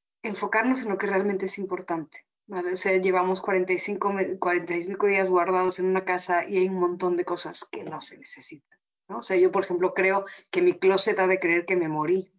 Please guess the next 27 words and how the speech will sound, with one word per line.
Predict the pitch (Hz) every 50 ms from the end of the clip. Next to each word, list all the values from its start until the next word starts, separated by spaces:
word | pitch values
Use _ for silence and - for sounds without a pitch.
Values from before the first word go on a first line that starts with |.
| _ _ _
directamente, | 160 156 151 151 156 - 156 156 156 151 143 _ _ _ _ _ _
¿no? | - 170
O | 196 _ _ _ _ _
sea, | - - 208 -
porque | - - - 160 160
no, | 160 160 160 170
no | 190 196 214
lo | 202 185 180
he |
abierto, | 175 170 165 160 151 151 - - 143
¿no? | 143 185 262 - - - - - - - - - - - _ _ _ _ _ _
Pero | - 233 220 214 214 214 208 214 208 208 208 202 196 - - - _ _ _ _
regresamos | - 208 214 214 208 214 - 254 254 277 277 -
a |
eso | 294 262 285 277
que | 269
tú | 254 262 247
decías | 247 240 - 226 214 214 -
hace | 202 - 202
rato, | 190 185 175 175 - 180
mientras | 180 196 202 202 185 190 202 196 - 226
haya | 233 262 269
salud, | 262 262 220 190 180 190 220 247 302 349 - _ _ _ _ _ _ _ _ _ _
se | - - - -
puede | - 190 190 190 196
con | 196 190 180 180
todo | 185 - - - - - _